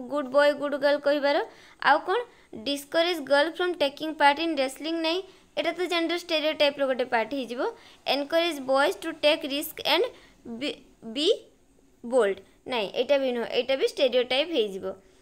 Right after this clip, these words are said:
ତ ଆମର ରାଇଟ୍ ଆନ୍ସର କ'ଣ ହେଇଯିବ? Try to put both boys and girls in non-traditional rules। ଯାହା ବି ଟ୍ରାଡିସନାଲ ରୁଲ୍ସ ଆମର ଫାଷ୍ଟରୁ ରହିଛି,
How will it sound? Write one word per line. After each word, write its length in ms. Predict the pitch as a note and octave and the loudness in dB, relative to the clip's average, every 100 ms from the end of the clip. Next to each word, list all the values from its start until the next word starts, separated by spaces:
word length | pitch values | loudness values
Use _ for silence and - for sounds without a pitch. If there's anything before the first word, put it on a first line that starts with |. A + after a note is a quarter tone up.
| _ - | _ -2
ତ 40 | C4 B3+ | 4 4
ଆମର 260 | B3+ C4+ D4 | 4 2 4
ରାଇଟ୍ 260 | C#4 B3 B3+ | 6 4 2
ଆନ୍ସର 260 | C#4 D4+ D4+ | -4 -4 -4
କ'ଣ 140 | D#4 E4 | -2 -2
ହେଇଯିବ? 220 | D4+ E4 A#4+ F4+ | -2 -2 -2 4
Try 160 | C4 B3 C#4 | 4 4 -2
to 40 | C4 | -6
put 180 | D4 D4 B3 | -6 -4 0
both 220 | C4 C#4+ B3 | 0 0 0
boys 260 | B3 C4+ C#4+ | 0 2 0
and 80 | C#4+ C4+ | 0 0
girls 200 | E4+ G#4 G4 | 0 0 0
in 100 | G4 | 2
non-traditional 760 | F#4+ F#4+ F4 C4 C4 C4 A3+ G#3 | 4 2 2 -2 -2 -4 -4 -2
rules। 220 | G#3 A#3 - - _ C4+ | -4 -4 -8 -20 _ -2
ଯାହା 140 | D#4 E4 | 0 0
ବି 60 | F#4 | 2
ଟ୍ରାଡିସନାଲ 680 | D4+ A#3+ B3 E4 F4+ F4 E4 | 4 4 2 -4 -2 0 -2
ରୁଲ୍ସ 200 | D#4 D#4+ D#4+ | -2 -4 -4
ଆମର 160 | D4+ D4+ | -4 -4
ଫାଷ୍ଟରୁ 320 | D#4 C4+ C4+ D4 | -2 -4 -4 -2
ରହିଛି, 300 | C4 B3 F4+ | 0 0 -4